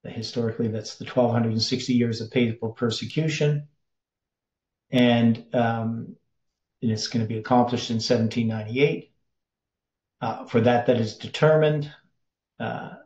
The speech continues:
forty-five years between twelve ninety and thirteen thirty-five shall be done." So we're saying that that, that is determined is that forty-five years, uh, dealing with the twelve ninety and the thirteen thirty-five, right? So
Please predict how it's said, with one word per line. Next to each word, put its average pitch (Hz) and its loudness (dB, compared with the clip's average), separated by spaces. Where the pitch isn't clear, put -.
forty-five 117 0
years 117 0
between 110 -4
twelve 110 -4
ninety 113 0
and 107 -8
thirteen 107 -8
thirty-five 110 -8
shall 113 -2
be 110 -6
done." 120 0
So - -8
we're 107 -8
saying 117 -2
that 110 -6
that, 120 -2
that 120 2
is 117 -2
determined 151 6
is 143 6
that 123 2
forty-five 117 0
years, 117 -4
uh, 120 4
dealing 120 8
with 113 4
the 113 -2
twelve 117 4
ninety 113 0
and 110 -2
the 107 -8
thirteen 110 -6
thirty-five, 104 -6
right? 95 -16
So - -8